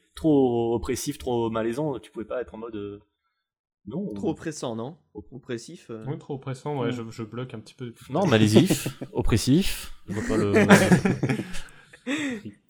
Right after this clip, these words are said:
Speaker 1: Ouais, voilà, c'était un peu décousu, mais, euh, je voulais juste, euh, parler un petit peu de tous ces, vous amener des pistes de réflexion,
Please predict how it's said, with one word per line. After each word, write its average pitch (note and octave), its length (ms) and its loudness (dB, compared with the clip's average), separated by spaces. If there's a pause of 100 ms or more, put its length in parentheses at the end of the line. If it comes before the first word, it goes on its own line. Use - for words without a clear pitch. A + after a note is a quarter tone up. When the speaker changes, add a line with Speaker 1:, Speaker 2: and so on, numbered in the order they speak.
(160)
Speaker 1:
Ouais, F3 80 2
voilà, C3+ 140 6
c'était D3 200 4
un D3 100 10
peu A3 140 4
décousu, E3+ 460 2
mais, G3+ 100 0
euh, A#2+ 360 0
je A2+ 60 -6
voulais A#2 200 -4
juste, C3 300 -6
euh, A2 300 -4
parler A#2+ 220 -8
un A#2 60 -8
petit A2 100 -14
peu B2 120 -14
de - 40 -16
tous A#2+ 160 -16
ces, G#2 960 -10 (640)
vous B2 160 -2
amener C#3 360 2
des C3 120 -4
pistes C3+ 200 -8
de C#3 60 0
réflexion, C3 520 -8